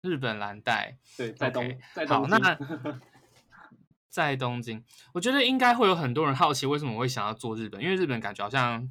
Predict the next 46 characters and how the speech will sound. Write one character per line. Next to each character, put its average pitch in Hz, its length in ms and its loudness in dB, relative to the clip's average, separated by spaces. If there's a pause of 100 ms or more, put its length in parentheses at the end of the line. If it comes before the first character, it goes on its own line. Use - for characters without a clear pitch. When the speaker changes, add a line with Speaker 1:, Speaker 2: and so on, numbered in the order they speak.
Speaker 1:
大 143 100 2
家 139 140 2
耳 104 160 -4
熟 107 200 -6
能 104 180 -8
详， 104 180 -8
台 123 140 -4
湾 147 80 0
人 131 120 -2
走 127 120 -8
去 143 200 -8
日 139 80 -2
本 110 120 -8
跟 120 100 -6
他， 120 160 -2
跟 - 420 -14
他 107 120 -8
造 110 280 0
咖 101 300 -4
一 95 140 -20
样。 71 180 -20 (320)
Speaker 2:
哦， 123 220 0
对 113 100 -4
哦。 110 200 -8
<laughs> - 1300 -2
Speaker 1:
对， 127 160 0 (420)
所 240 160 0
以 240 40 6
我 143 260 4
想 131 240 0
要 151 300 4
问 131 540 0
你 113 220 -6
的 113 140 -6
第 147 220 -6
一 139 40 -4
个 123 120 -2
问 131 180 -2
题 110 160 -6
是， 135 180 -6
为 151 280 -2
什 127 180 -6
么 110 120 -6
你 104 100 -12
会 127 440 -2
挑 117 640 -4